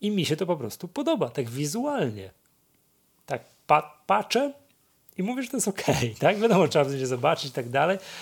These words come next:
ale no, co jest nie tak z nowymi ustawieniami?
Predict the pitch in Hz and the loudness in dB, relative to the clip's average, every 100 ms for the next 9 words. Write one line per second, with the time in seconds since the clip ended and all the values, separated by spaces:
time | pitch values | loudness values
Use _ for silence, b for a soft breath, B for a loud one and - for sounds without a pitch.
0 | 175 - 143 180 208 208 B B B B | -10 -2 0 0 -2 -6 B B B B
1 | _ _ - - 302 202 - 135 131 - | _ _ -6 0 2 2 0 -2 -4 -4
2 | 98 92 - _ - 113 127 120 110 110 | -8 -10 -18 _ -12 -6 -4 -2 -4 -6
3 | - 120 101 101 95 90 90 | -6 -6 -8 -8 -8 -10 -12